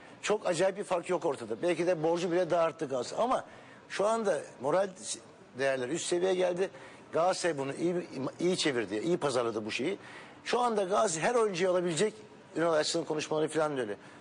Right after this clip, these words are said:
"Biz istediğimiz oyuncu alırız." diyor. "Ben," diyor, "şeyi alırım. Yeter ki hoca evet desin. Bir gün sonra buraya gelir." Bu konuşma önemli. Almasan bile önemli yani. Bu takımdaki taraftarın şeyini yükseltiyor. Yani diyorlar ki Ünal Aysa'da, "İstediği oyuncu alayım ben Fatih Hoca'nın, bir gün sonra gelsin." Ha, almıyor başka.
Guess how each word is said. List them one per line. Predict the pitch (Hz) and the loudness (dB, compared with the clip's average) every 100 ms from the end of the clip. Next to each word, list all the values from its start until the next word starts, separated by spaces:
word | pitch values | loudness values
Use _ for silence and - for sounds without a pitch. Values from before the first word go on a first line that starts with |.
| - - | -20 -6
"Biz | 196 196 | -2 -2
istediğimiz | - 185 175 120 | 0 0 2 0
oyuncu | 135 190 | 0 2
alırız." | 190 180 120 | 2 2 0
diyor. | 117 | -2
"Ben," | 147 151 | 0 0
diyor, | 143 | 0
"şeyi | 131 160 | 0 2
alırım. | 180 143 160 | 2 2 0
Yeter | 170 160 120 | -2 -2 0
ki | 143 | 0
hoca | 156 165 | 2 2
evet | 160 147 | 2 0
desin. | - 147 160 | -4 -2 0
Bir | |
gün | 135 | 0
sonra | 110 147 165 | -2 0 2
buraya | 160 156 | 2 2
gelir." | 127 101 - - 190 | 0 -4 -8 -10 -2
Bu | 240 | 2
konuşma | 208 170 240 | 2 2 2
önemli. | 208 196 196 - - - | 2 2 0 -4 -8 -2
Almasan | 208 247 233 175 165 | 0 2 0 0 0
bile | 147 143 | 0 0
önemli | 131 117 113 | 0 -2 -6
yani. | 101 101 - - - - | -8 -10 -14 -18 -18 -4
Bu | 220 254 - - - - | -2 0 -4 -14 -10 -4
takımdaki | 165 202 196 180 208 190 - - | -2 0 0 0 -2 -4 -8 -2
taraftarın | 165 180 151 185 220 | 2 2 2 0 0
şeyini | - 185 208 | 0 2 2
yükseltiyor. | 170 151 120 - 101 - - - | 0 0 -2 -2 -8 -10 -18 -4
Yani | 175 165 147 | 0 0 0
diyorlar | 190 240 202 | 0 2 2
ki | |
Ünal | 190 175 | 2 2
Aysa'da, | 160 170 170 - - - - - - - | 2 2 0 -4 -16 -18 -20 -20 -18 -4
"İstediği | 233 233 240 214 | -2 2 2 2
oyuncu | 165 226 | 2 2
alayım | 269 262 | 2 2
ben | 240 | 0
Fatih | 196 190 180 | 0 0 0
Hoca'nın, | 156 185 202 | -2 0 0
bir | |
gün | 185 | 0
sonra | 139 165 | 0 0
gelsin." | 202 208 180 180 | 2 2 0 -2
Ha, | 151 - | 0 2
almıyor | 165 254 294 254 147 | 2 2 2 2 2
başka. | 156 - 202 | 0 0 0